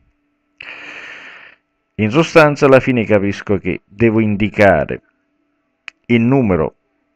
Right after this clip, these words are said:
oppure la cella che contiene il numero da arrotondare. Allora, quindi clicco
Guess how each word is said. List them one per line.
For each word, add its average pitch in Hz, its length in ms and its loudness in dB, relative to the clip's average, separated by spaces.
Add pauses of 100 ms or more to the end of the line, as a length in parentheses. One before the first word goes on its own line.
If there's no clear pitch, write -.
(160)
oppure - 400 0
la 95 160 2
cella 98 360 0
che 82 120 -10
contiene 95 440 -6
il 90 80 -6
numero 90 300 -8
da 80 120 -6
arrotondare. 78 800 -8 (420)
Allora, 101 320 0
quindi 98 280 -4
clicco - 640 -8